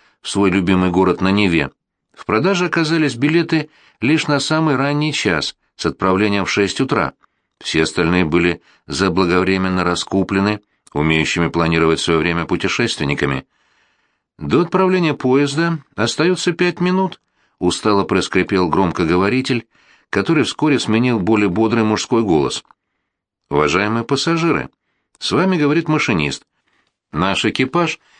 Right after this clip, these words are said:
приветствует вас на борту высокоскоростного поезда «Сапсан» и желает приятной поездки. Наша скорость в пути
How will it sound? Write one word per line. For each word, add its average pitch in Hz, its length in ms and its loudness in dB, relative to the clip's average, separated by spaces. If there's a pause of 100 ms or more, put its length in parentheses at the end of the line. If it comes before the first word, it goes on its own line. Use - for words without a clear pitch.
(340)
приветствует 156 600 0
вас 151 200 0
на 113 140 0
борту 123 480 0 (240)
высокоскоростного 110 960 2
поезда 101 420 0
«Сапсан» 87 640 -2 (240)
и - 80 -4
желает 73 400 0
приятной 82 480 0
поездки. 151 580 -2 (480)
Наша 139 360 -2
скорость 151 400 -2
в - 80 -14
пути 160 420 -2